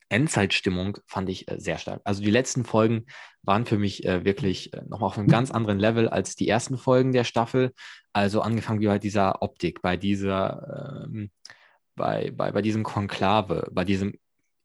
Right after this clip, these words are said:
irren Plot-Twist, ähm, den ich, äh, so noch nicht oft gesehen habe, ein Plot-Twist, ähm, ja, mit solcher Genialität dahinter. Wir haben tolle neue Figuren, ähm, gehabt, beziehungsweise Figuren jetzt mehr in den Mittelpunkt gerückt, die ich interessant fand. Und,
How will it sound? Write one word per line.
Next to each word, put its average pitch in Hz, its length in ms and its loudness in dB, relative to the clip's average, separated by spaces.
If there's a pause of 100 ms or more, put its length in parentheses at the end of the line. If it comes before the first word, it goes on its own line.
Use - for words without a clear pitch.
(320)
irren 151 340 6
Plot-Twist, - 760 -2 (100)
ähm, 104 320 -2 (540)
den 107 140 4
ich, 110 200 -2
äh, 107 80 4
so 117 340 2
noch 131 140 0
nicht 131 200 0
oft - 200 -4
gesehen 107 380 2
habe, 98 320 0
ein 95 100 -2
Plot-Twist, - 560 -4
ähm, 95 340 -4 (520)
ja, - 80 -6
mit 90 120 -2
solcher 98 320 -2
Genialität 101 720 0
dahinter. 92 580 0 (920)
Wir 107 180 -4
haben 107 300 -2
tolle 123 260 2
neue 117 260 4
Figuren, 131 680 0
ähm, 131 340 -2
gehabt, 117 280 0
beziehungsweise 104 520 2
Figuren 117 380 0
jetzt 110 220 -2
mehr 107 80 2
in 110 80 2
den 104 140 2
Mittelpunkt 139 600 0 (420)
gerückt, 117 300 0
die 123 60 4
ich - 100 -4
interessant 117 560 0
fand. 110 480 -2
Und, 101 600 -2